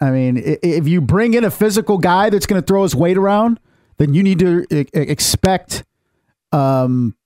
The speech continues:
what's gonna go along with that, positive and negative. But I really think it was just emotions boiling over for the entire weekend. It was a terrible weekend for the K's.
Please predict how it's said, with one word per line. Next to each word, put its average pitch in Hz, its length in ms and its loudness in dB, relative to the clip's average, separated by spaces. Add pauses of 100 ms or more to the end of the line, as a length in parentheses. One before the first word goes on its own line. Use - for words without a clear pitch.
what's 156 180 0
gonna 165 160 0
go 156 140 0
along 160 240 0
with 131 80 -2
that, 95 180 -4
positive 147 540 0
and 160 180 0
negative. 113 420 -4 (140)
But 151 180 0 (200)
I 185 80 4
really 208 320 2
think 180 200 -2
it 160 120 -2
was 151 160 0
just 156 240 0
emotions 135 420 -2
boiling 139 320 -2
over 127 180 0
for 113 120 -4
the 127 80 0
entire 120 340 0
weekend. 113 340 -2
It 117 40 -6
was 113 100 -2
a 120 60 -2
terrible 151 480 -2
weekend 127 360 0
for 127 120 -4
the 120 80 -2
K's. 110 500 -2